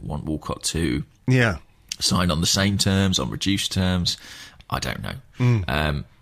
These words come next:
Speaker 2: Well, nothing
Speaker 1: but
Speaker 2: is gonna happen because the talks are on hold. So I guess it's just something that's gonna be resolved in the summer.
Speaker 1: Maybe. I mean, I can only think that that decision for them to be on hold has come from the player. I can't imagine that benefits the club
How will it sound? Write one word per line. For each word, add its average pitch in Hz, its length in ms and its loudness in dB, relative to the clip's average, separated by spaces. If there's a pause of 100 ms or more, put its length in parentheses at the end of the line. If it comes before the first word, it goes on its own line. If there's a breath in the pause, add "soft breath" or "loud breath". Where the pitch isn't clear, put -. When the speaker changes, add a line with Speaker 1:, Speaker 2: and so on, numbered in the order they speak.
Speaker 2:
Well, 151 140 4
nothing 170 260 4
Speaker 1:
but 156 100 4
Speaker 2:
is 175 100 2
gonna 120 200 4
happen 113 260 2
because 131 300 4
the 117 60 0
talks - 320 2
are 127 160 2 (340 loud breath)
on 135 200 4
hold. 131 360 4
So 120 380 2 (320 loud breath)
I 117 80 2
guess 139 280 2
it's 127 220 2
just 131 240 2
something 131 300 2
that's 123 160 2
gonna 127 180 2
be 123 140 4
resolved 120 420 2
in 117 80 4
the 113 80 2
summer. 135 320 0 (840)
Speaker 1:
Maybe. 107 640 2
I 98 60 2
mean, 113 140 4
I 113 120 4
can 127 160 0
only 123 220 4
think 95 260 0
that 92 120 0
that 95 160 0
decision 92 360 2
for 90 60 -2
them 90 160 0
to - 80 -4
be 87 80 2
on 80 140 2
hold 87 340 2
has 82 140 -2
come 85 220 0
from 80 180 -6
the 78 60 -4
player. - 360 0
I - 60 0
can't 107 280 2
imagine 90 420 0
that - 180 -2
benefits - 400 -2
the - 100 -8
club 78 360 -2